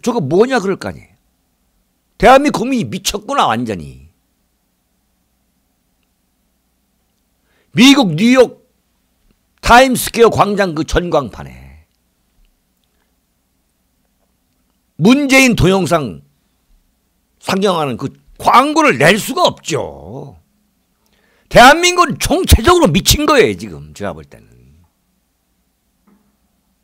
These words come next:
더 미친 게 뭐냐? 바로 이거죠. 대한민국 헌법의 최후 보루라고 하는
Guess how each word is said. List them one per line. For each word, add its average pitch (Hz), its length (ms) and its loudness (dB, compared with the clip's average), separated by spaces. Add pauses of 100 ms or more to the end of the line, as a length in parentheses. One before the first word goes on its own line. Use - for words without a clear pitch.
(1900)
더 285 240 6
미친 247 300 2
게 220 120 4
뭐냐? 147 480 0 (600)
바로 269 200 4
이거죠. 202 360 -8 (960)
대한민국 254 720 4
헌법의 220 1300 4
최후 262 540 -4
보루라고 139 520 2
하는 117 240 -2